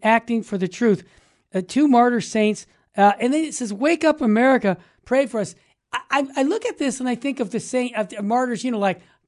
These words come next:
twelve hundred years ago, a thousand years, fifteen hundred years ago. This was in my lifetime. These men stood up to an atheistic government and said, "No, I'm not gonna compromise. I'd rather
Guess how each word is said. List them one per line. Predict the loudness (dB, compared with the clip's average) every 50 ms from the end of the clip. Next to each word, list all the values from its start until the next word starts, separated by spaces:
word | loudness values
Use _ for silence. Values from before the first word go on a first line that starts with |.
| _ _
twelve | -2 0 2 2 2
hundred | 0 -4 -4 -4
years | -4 -2 -2 -2 -4 -6
ago, | -4 -2 -2 -2
a | -2
thousand | -4 -4 -4 -2 -2 -4 -4 -6 -4
years, | -4 -2 -2 -2 -4 -6 -6
fifteen | -8 -10 -8 -8 -8 -8 -6
hundred | -6 -8 -8 -6
years | -4 -4 -4 -4
ago. | -4 -4 -2 -2 -2 -4 -6 _ _ _ _ _ _ _ _
This | -4 -4 -4 -4
was | -2 0 2
in | 2 2
my | 2 2 2 2
lifetime. | 2 2 4 4 2 2 0 -4 -2 -2 0 0 -2
These | -2 -4 -4
men | -4 -4 -4 -4 -4
stood | -6 -10 -10 -4 -2 0 2 2
up | 2 0 0 -2 _ _ _ _ _ _ _
to | -4 -2
an | -2 -2 -2 -4
atheistic | -4 -2 0 0 0 0 0 -2 -4 -8 -8 -4
government | 0 2 2 2 2 -2 -4 -6 -6
and | -8 -8
said, | -4 0 0 0 0 0 -6 _ _ _ _ _ _
"No, | 0 2 2 4
I'm | 4
not | 2 2 0 0
gonna | 0 -4 -4
compromise. | -2 0 -2 -2 -2 -2 -2 -2 0 0 -2 -2 -4
I'd | -6 -6 -4 -2
rather | -2 -2 -2 -2 -2 -4 -4